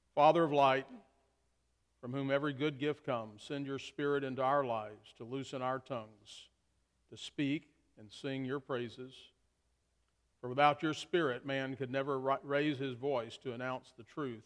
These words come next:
that Jesus is Lord. Breathe into us, Holy Spirit, that our thoughts may all be holy. Move in us, Holy Spirit, that our work might also be holy. Attract our hearts, Holy Spirit, that we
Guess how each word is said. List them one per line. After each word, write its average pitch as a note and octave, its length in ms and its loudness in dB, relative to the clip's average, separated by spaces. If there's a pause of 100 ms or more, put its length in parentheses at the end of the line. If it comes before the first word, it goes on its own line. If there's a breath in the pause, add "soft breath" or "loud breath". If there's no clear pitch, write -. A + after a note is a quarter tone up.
that A#2 180 -16
Jesus A#2 580 -10
is A#2 140 -14
Lord. A#2+ 340 -12 (1400)
Breathe D#3 320 4
into D#3 240 0
us, D3 300 2
Holy B2+ 260 -2
Spirit, B2 440 -8 (320)
that B2+ 100 -4
our C3+ 180 4
thoughts A#2+ 460 -4 (100)
may A#2+ 140 -10
all B2+ 220 -2
be B2+ 120 -6
holy. A#2 360 -8 (1000)
Move D#3 360 8
in B2 160 -2
us, A2+ 300 -10
Holy B2 260 -6
Spirit, A#2+ 480 -8
that B2+ 100 -6
our B2 160 0
work B2+ 300 -2 (100)
might B2 180 -2
also C3+ 360 -4
be A2 160 -14
holy. A#2 320 -14 (920)
Attract F3 440 4
our D3+ 180 8
hearts, - 640 2 (200)
Holy D3 260 -2
Spirit, C3+ 600 -2
that C3+ 160 -6
we D3+ 420 4